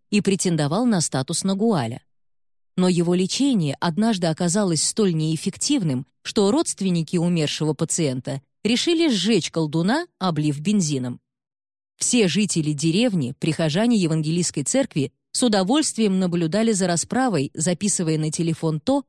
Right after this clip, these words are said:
как объятый пламенем колдун метался по футбольному полю. Его смерть община восприняла как должное, так как он не лечил, а наводил порчу. Трагедия продемонстрировала, что древние племенные традиции и правила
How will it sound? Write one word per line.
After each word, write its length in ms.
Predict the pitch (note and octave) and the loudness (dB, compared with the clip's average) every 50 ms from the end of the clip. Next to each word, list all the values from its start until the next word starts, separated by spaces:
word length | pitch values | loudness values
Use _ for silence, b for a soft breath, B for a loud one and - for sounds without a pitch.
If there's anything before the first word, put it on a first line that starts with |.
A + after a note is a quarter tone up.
| _ _ | _ _
как 180 | - A#3 A3+ - | -4 -2 0 0
объятый 460 | B3+ A3 G#3+ A3+ C#4+ C#4+ - B3+ A3+ | 0 0 2 2 0 0 2 0 0
пламенем 500 | - G3 G3 G3+ G3+ F#3+ F#3 F3 D#3+ D#3 | 0 0 0 2 2 2 2 2 0 0
колдун 580 | - - E3 D#3 D#3 D#3 A3 B3+ C#4+ C#4+ C4+ - _ | 0 0 -2 -2 0 0 0 0 0 0 -4 -4 _
метался 580 | F#3 F#3 F#3+ E3+ - G3+ A3 B3 A3 - - A#3+ | -2 0 0 0 0 0 0 0 0 0 -2 -2
по 140 | - G3+ | -2 -2
футбольному 640 | - - E3 D#3 C3+ C#3 C#3 C#3+ C#3+ D3+ D3+ F3 F#3 | -2 -2 -4 -2 -2 -2 -2 0 0 -2 -2 -2 -2
полю. 400 | - - F3+ C3+ A#2 B2 B2+ - _ _ _ _ _ _ _ _ _ _ _ _ _ _ - | -2 -2 -2 -2 -2 -4 -6 -10 _ _ _ _ _ _ _ _ _ _ _ _ _ _ -2
Его 300 | F3+ E3+ F3+ D3+ D#3 D3 | 0 2 2 2 2 0
смерть 480 | - - F3 D#3+ E3 F#3+ G#3+ - - | 0 0 0 0 0 0 -2 0 -2
община 400 | G#3+ - - - G3+ G3+ G#3+ A3 | -2 0 0 0 0 0 0 0
восприняла 500 | A3+ G#3 - G#3+ G#3+ G3 F#3+ F3+ F#3 G3 | 0 -2 0 0 0 0 2 0 0 0
как 220 | - G3+ F#3 F3 F3 | 0 -2 -2 0 0
должное, 560 | B3 B3 G#3+ D#3+ C3+ D3 C3+ B2 B2+ C3+ - _ _ _ _ _ _ | 0 0 0 -2 -2 -2 -4 -4 -4 -6 -10 _ _ _ _ _ _
так 180 | - E3+ - - | -4 -2 -2 -2
как 220 | F3+ D#3 - - | -4 -2 0 0
он 180 | F3 E3 D#3+ D#3+ | 0 0 2 2
не 140 | E3+ E3+ D#3 | 2 2 0
лечил, 480 | D3+ C#3+ - - - C#4+ D4+ A#3 - - _ _ _ _ _ | 0 -2 -2 -2 0 0 0 0 -2 -6 _ _ _ _ _
а 100 | F#3+ F#3+ | 0 2
наводил 440 | F#3+ F#3 D#3 E3 E3 D#3 D#3 E3+ F#3 | 2 2 2 0 0 0 -2 -2 -4
порчу. 520 | - - A3+ G#3 - - - - A#2+ - _ _ _ _ _ _ _ _ _ _ _ _ _ _ _ _ _ | -4 -2 -2 -2 0 -2 -6 -8 -10 -12 _ _ _ _ _ _ _ _ _ _ _ _ _ _ _ _ _
Трагедия 560 | G#3+ G#3+ A3 G3+ F#3+ B3+ D4 C#4 C4 D#4 D4+ | 0 2 2 2 2 2 2 2 2 2 2
продемонстрировала, 1000 | - D4 C#4+ A3+ B3+ A#3+ A#3+ A#3 G#3 - B3 A3+ A#3+ B3+ B3+ B3+ B3 B3 A#3+ A#3+ | 2 2 2 4 4 4 2 2 0 0 0 2 2 2 2 2 2 2 2 0
что 220 | - - A#3 G#3 | 0 0 0 0
древние 540 | F3+ G#3 G#3+ A3+ A3 F3+ E3+ E3+ E3 D#3 D3+ | 2 2 2 2 2 2 2 0 0 0 0
племенные 600 | - F3+ F3 E3+ E3+ E3+ E3+ E3+ D#3+ D3+ C#3 C#3 | 0 0 0 0 0 0 0 0 0 0 -2 -2
традиции 600 | - C#3+ C#3+ D3+ C#3+ F#3 G3 - - - D3+ C#3 | -2 -2 -2 -2 0 -2 -2 -2 -2 -2 -2 -2
и 160 | - - E3+ | -2 -2 -4
правила 560 | C#3+ - D3 D#3 G3 A#3 A#3 B3 A#3 A#3 A3+ | -4 -2 -2 0 0 2 2 2 0 0 -2